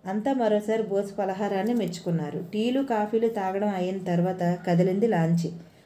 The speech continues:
కొత్తూరు, తెల్లవరం జంక్షను, మందపురం, వాడపల్లి, ఎర్రవరం, పైడ-, పైడాకుల, పైడాకుల మామిడి తాటిగుంట దాటుకుంటూ మధ్యాహ్నం అయ్యేటప్పటికి టేకూరు రేవులోకి వచ్చింది.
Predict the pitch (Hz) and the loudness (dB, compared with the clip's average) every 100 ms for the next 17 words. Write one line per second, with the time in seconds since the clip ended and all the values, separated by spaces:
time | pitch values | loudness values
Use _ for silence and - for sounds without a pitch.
0 | _ - 196 277 269 262 262 240 208 226 | _ -8 -6 4 4 6 4 4 4 4
1 | 226 226 214 202 185 202 190 196 190 185 | 4 2 2 -2 -2 -4 -2 -4 -4 0
2 | 175 185 214 202 190 190 - 175 180 180 | 0 2 0 0 0 -6 -6 -2 -2 0
3 | 196 190 185 175 170 185 196 185 185 175 | 0 2 2 4 4 4 2 0 -2 0
4 | 175 185 185 - 180 180 202 208 214 208 | 2 0 -4 -10 -4 -2 0 0 0 -2
5 | 196 196 - - _ _ - 180 190 214 | -2 -4 -8 -20 _ _ -4 -2 2 0
6 | 214 214 202 175 185 208 208 208 - - | 2 -2 -2 -4 -4 -2 -2 -2 -10 -18
7 | - 175 185 202 202 190 196 180 175 175 | -8 -4 -4 -2 -4 -2 -2 0 -2 -2
8 | 175 196 196 269 - - - - - 180 | -4 -6 0 0 0 -6 -20 -20 -14 -6
9 | 180 196 220 214 190 190 190 190 220 285 | -2 2 2 0 -2 -2 -4 -4 -4 -2
10 | 208 180 175 185 180 175 170 175 220 180 | 0 0 0 -2 2 4 6 6 4 0
11 | - 156 147 | -2 -6 -6